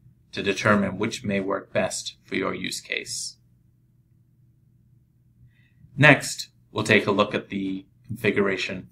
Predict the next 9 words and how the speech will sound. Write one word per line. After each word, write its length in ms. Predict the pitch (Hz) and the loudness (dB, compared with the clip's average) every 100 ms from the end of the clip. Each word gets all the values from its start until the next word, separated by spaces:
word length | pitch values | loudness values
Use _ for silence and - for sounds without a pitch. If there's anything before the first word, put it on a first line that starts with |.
| - | -8
of 120 | - | 0
our 120 | 98 | 0
target 400 | - 98 - - | 2 0 0 -4
server. 460 | - - - - - _ _ _ _ _ _ _ _ - _ _ _ _ _ _ _ - _ - _ _ _ _ | -10 -12 -14 -16 -18 _ _ _ _ _ _ _ _ -20 _ _ _ _ _ _ _ -20 _ -20 _ _ _ _
In 80 | 143 | 4
the 80 | 123 | 4
server 320 | - 131 123 | 6 4 2
properties 560 | 110 110 107 - 101 - | 2 2 2 0 -8 -4
view, 380 | 104 98 95 | 0 2 2